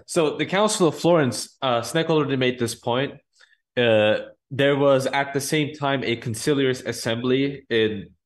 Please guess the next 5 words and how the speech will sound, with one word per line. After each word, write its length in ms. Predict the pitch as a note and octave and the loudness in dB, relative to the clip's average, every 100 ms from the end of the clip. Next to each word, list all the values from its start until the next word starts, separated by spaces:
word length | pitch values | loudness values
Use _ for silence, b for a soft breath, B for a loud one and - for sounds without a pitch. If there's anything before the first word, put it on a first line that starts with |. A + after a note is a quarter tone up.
| _ | _
in 280 | G#2+ G#2+ G2 | -8 -6 -2
Basel, 520 | A2 A2+ - D#3 D#3 | 0 0 0 -2 0
which 440 | A2+ A2 - - _ _ - | 0 -2 -4 -12 _ _ -2
is 360 | A#2 G#2 G2 | -2 -2 -6
what 480 | F#2+ G#2+ A#2 A#2 - | -2 0 2 0 -6